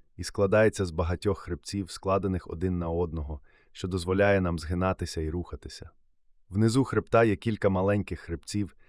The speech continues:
які називаються куприковими хребцями, залишком хвоста, який мали наші предки багато років тому.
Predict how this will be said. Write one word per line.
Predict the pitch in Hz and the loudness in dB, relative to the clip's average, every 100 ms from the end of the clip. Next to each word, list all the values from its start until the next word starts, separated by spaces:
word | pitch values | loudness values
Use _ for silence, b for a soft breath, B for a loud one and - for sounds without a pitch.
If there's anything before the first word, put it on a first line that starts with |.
| b b | b b
які | 92 - | -6 0
називаються | 117 98 101 101 98 - | 2 2 6 6 6 2
куприковими | - 92 95 - 95 87 80 | -6 -6 -6 0 0 0 -4
хребцями, | - 69 - 80 73 71 _ _ _ _ | -6 -14 -10 -10 -8 -10 _ _ _ _
залишком | 90 98 101 - 90 | 0 2 2 -2 -6
хвоста, | - 82 95 - - - - _ _ | -6 -2 -2 -2 -8 -10 -14 _ _
який | - 87 101 | -10 -4 0
мали | 95 95 95 | 2 2 2
наші | 90 - | 0 -4
предки | 73 90 90 - | -4 -2 -2 -2
багато | 80 73 85 82 | -6 -4 -4 -4
років | 85 82 78 - | -4 -4 -8 -10
тому. | 80 78 73 | -8 -6 -8